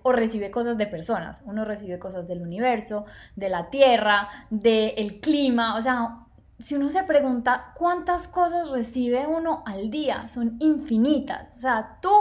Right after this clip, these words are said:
como persona, si en este momento lo escuchas ahora temprano,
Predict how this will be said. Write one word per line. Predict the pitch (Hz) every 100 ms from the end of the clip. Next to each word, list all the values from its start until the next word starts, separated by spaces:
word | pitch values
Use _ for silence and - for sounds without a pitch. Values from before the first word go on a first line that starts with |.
| 415
como | 392 359 320
persona, | 254 269 330 330 339 359 - - - - -
si | 349
en | 320
este | 311 320
momento | 349 311 269 285
lo |
escuchas | 330 330 254 269 285 -
ahora | 294 262 247
temprano, | 285 277 262 311 294 277